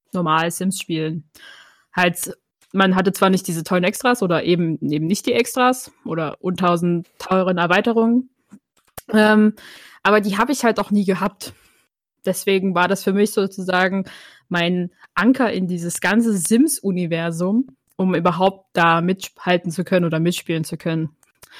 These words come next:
Ähm, und bei Sims Tier- und Lebensgeschichte hat man halt auch so vorgefertigte Personen, dessen Geschichte man halt spielt oder halt vorspielt. Ähm,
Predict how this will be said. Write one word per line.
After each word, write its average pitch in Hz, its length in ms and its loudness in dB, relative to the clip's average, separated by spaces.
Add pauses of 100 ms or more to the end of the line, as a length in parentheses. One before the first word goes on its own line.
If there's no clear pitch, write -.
(360)
Ähm, 175 420 4
und 175 100 2
bei 175 140 2
Sims 196 340 -2
Tier- 240 260 2
und 202 160 -4
Lebensgeschichte 233 800 -2
hat 196 180 -2
man 208 180 0
halt 190 240 0
auch 180 80 -4
so 180 360 2
vorgefertigte 190 1500 -2 (1400)
Personen, 220 640 4
dessen 180 600 -2
Geschichte 214 400 -4
man 190 220 0
halt 170 180 -2
spielt 262 540 -4
oder 175 200 -4
halt 165 140 -8
vorspielt. 269 640 0 (920)
Ähm, 180 560 0